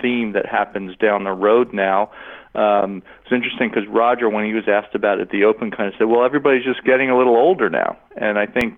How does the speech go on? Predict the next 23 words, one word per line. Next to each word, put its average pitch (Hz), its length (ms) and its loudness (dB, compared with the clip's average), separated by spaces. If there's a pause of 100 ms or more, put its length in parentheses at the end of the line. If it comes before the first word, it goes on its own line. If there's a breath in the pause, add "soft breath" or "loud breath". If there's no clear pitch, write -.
(500 loud breath)
you 120 120 -6
know, 107 180 0
that 113 260 -2
might 117 260 -4
be 117 100 -6 (120)
something 127 320 -2
to 117 80 -2
do 110 160 -2
with 107 100 -2
the - 160 0
injuries, 113 480 -2 (120)
but 110 260 0
to 120 120 -4
lose, 131 400 0 (320)
you 117 100 -10
know, 107 180 -2
Novak 113 840 0 (140)
and 87 180 -12 (220)
Stan 107 560 0 (440 loud breath)
and 92 280 -8
Andy 113 580 -2
and 87 140 -8
Raonic 113 640 0